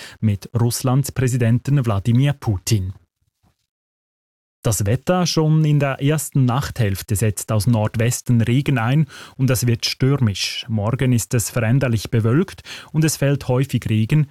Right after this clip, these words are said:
vor allem in der zweiten Tageshälfte. Die Schneefallgrenze sinkt bis am Abend gegen siebenhundert Meter. Die Höchstwerte liegen zwischen vier und acht Grad. Es bläst zeitweise stürmischer Wind.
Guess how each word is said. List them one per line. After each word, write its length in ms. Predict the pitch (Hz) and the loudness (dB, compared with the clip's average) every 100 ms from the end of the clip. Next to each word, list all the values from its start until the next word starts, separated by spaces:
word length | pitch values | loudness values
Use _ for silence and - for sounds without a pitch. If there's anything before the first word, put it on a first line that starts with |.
| - - | -6 -10
vor 180 | - 117 | -6 -2
allem 260 | 120 127 | 2 0
in 160 | 131 123 | 2 0
der 180 | 131 135 | 0 -2
zweiten 520 | - 110 107 - 104 | -4 -2 0 0 -2
Tageshälfte. 840 | 95 92 107 101 101 92 - 92 87 - | -2 -4 -2 0 -2 -2 -4 -4 -4 -6
Die 100 | 95 | -2
Schneefallgrenze 800 | 107 107 117 113 120 123 - 131 | 0 2 2 0 2 0 0 0
sinkt 480 | - 127 165 - | 2 0 0 -4
bis 200 | - 139 | -2 0
am 120 | 143 120 | 0 0
Abend 440 | 117 120 143 - | 0 0 -2 0
gegen 300 | 131 123 135 | -2 0 0
siebenhundert 680 | - - 156 131 107 101 - | -2 -2 0 2 2 -2 0
Meter. 420 | 117 127 - 110 - - - - _ | 0 0 0 -4 -4 -14 -20 -20 _
Die 100 | 92 | 0
Höchstwerte 600 | 104 110 - 110 107 - | 0 0 -2 -2 -2 0
liegen 380 | 110 113 107 110 | 0 2 2 0
zwischen 320 | - 113 - | 0 -2 -2
vier 340 | 107 135 160 160 | -2 0 0 0
und 220 | 123 110 | -2 -2
acht 320 | 98 - - | -6 -6 -4
Grad. 400 | 117 117 151 - | -2 0 -2 -4
Es 160 | 139 - | -8 -2
bläst 460 | 113 110 - - | 0 0 -2 -10
zeitweise 720 | - 117 147 - 120 113 117 135 | -4 0 0 0 0 2 2 0
stürmischer 600 | - 98 95 98 143 135 | 0 -2 0 0 0 0
Wind. 360 | 107 90 - | 0 -4 -12